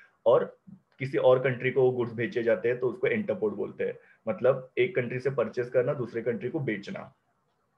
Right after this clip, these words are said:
Okay, so यहाँ पे य-, यहाँ पे कोई भी duty या taxes वगैरह पे नहीं करते, करना पड़ता है। जैसे example यहाँ पे दिया है कि India क्या करती है,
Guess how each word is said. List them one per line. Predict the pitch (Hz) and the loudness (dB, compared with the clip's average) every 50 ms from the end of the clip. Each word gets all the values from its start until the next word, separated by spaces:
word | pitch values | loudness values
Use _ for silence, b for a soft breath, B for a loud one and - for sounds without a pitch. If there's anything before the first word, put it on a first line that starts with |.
| _ _ _ _ _ _ _ _ _ _ - | _ _ _ _ _ _ _ _ _ _ -10
Okay, | 107 - 156 185 190 B B B B B B B _ _ _ _ _ 135 | -8 -6 -4 -6 -6 B B B B B B B _ _ _ _ _ 2
so | 127 127 131 120 | 4 4 4 4
यहाँ | 131 131 123 127 127 123 - - | 2 0 0 2 0 -2 0 2
पे | 135 147 175 185 - _ _ _ _ _ _ _ _ _ _ _ _ _ _ _ _ _ _ _ _ _ _ _ _ _ _ _ _ _ _ _ _ _ _ _ _ _ - | 2 2 0 -2 -12 _ _ _ _ _ _ _ _ _ _ _ _ _ _ _ _ _ _ _ _ _ _ _ _ _ _ _ _ _ _ _ _ _ _ _ _ _ -6
य-, | 139 139 135 139 | -4 -2 4 6
यहाँ | 135 131 127 135 | 6 6 6 6
पे | 135 156 151 | 2 0 0
कोई | 156 147 143 143 | 0 0 2 2
भी | 160 156 | 2 0
duty | 139 127 123 120 117 117 - 135 135 | 0 0 -2 -2 -2 -2 -2 2 2
या | 135 | 2
taxes | 131 135 123 107 101 - - 135 127 131 | 4 4 2 2 2 0 -4 -4 -2 0
वगैरह | 131 127 131 131 | 2 2 4 2
पे | 131 135 - 123 123 | 2 2 2 0 0
नहीं | 117 120 120 | 0 -2 0
करते, | 113 - 113 110 98 - 117 107 107 | 2 2 2 2 0 -2 -4 -4 -2
करना | 104 - 113 107 110 110 | 0 0 0 2 2 0
पड़ता | 101 117 104 - - 113 113 | 2 0 0 2 0 0 0
है। | 131 131 | 0 0
जैसे | 127 120 113 - - 123 | 0 0 -2 0 -2 -4
example | 113 110 107 113 110 110 107 123 120 | -4 -2 0 0 0 0 0 0 2
यहाँ | 120 113 113 | 2 2 0
पे | 110 - 117 | 0 -2 -4
दिया | 110 110 113 113 117 | -4 -2 0 0 0
है | 120 | 0
कि | - 160 | -2 -4
India | - 127 120 113 117 127 127 | -6 -4 -2 2 2 2 2
क्या | 127 135 131 | 4 2 0
करती | 123 127 123 110 - - 120 117 | 2 2 -2 -2 -2 -8 -6 0
है, | 120 127 156 185 B | 0 0 0 0 B